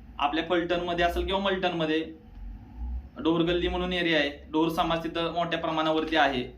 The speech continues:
त्याचा पारंपरिक चामड्याचा व्यवसाय होता. आज तो आपल्याला तिथं दिसतो का?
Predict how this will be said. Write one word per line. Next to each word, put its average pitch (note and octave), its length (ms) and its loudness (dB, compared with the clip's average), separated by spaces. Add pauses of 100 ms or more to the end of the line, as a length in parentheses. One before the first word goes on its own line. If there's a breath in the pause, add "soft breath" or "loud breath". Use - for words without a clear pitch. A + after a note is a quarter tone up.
(220)
त्याचा C#3+ 180 -2
पारंपरिक E3 580 2
चामड्याचा F3 400 2
व्यवसाय E3 360 2
होता. C3 320 -4 (320)
आज E3+ 160 4
तो G3 100 2
आपल्याला G3 320 2
तिथं G#3 160 2
दिसतो A3+ 340 2
का? D3 140 6